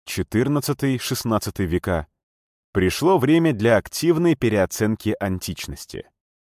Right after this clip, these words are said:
Переводы Платона и Аристотеля уже были на руках у учёных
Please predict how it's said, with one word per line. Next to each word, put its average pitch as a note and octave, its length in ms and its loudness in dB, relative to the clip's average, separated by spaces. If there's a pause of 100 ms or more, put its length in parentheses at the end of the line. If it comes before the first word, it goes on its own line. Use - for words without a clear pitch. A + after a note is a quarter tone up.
(640)
Переводы G2 480 2
Платона A#2+ 720 2
и F#2 80 2
Аристотеля G#2+ 800 0
уже F#2+ 380 0
были A#2+ 320 -2
на G2+ 140 0
руках G#2 460 -2
у F2 60 0
учёных E3 680 -2